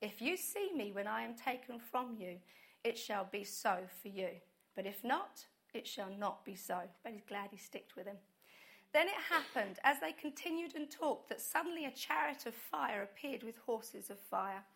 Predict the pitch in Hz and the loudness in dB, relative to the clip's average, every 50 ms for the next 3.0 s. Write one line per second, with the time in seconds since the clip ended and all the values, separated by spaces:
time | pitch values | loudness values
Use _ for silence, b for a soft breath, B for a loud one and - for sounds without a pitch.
0 | B B B B B B - 233 233 - - 339 330 330 - 226 - 226 226 226 | B B B B B B 0 2 2 4 6 4 4 4 2 2 4 4 4 2
1 | - 240 - - 240 - - - - 285 269 - - - 202 196 196 196 196 202 | 0 -6 -8 -8 -8 -8 -6 -2 -2 0 0 -2 -2 -4 -4 -4 -4 -4 -4 -2
2 | 220 262 302 320 269 - 254 233 214 269 294 302 285 294 - 247 208 - - | -2 -2 -2 -4 -4 -4 -4 -2 -2 -2 -2 -2 0 2 2 2 2 2 -2